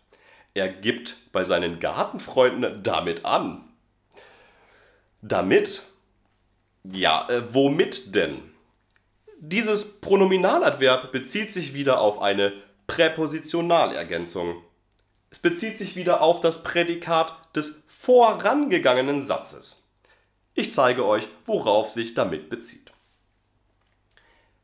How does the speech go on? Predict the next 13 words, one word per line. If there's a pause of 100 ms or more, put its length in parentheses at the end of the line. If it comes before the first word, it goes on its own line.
(120)
Herbert
gibt
bei
seinen
Gartenfreunden (340)
mit (440)
seinem (180)
neuen (240)
Rasenmäher (340)
an. (680)
Anstelle
dieser
Präpositionalergänzung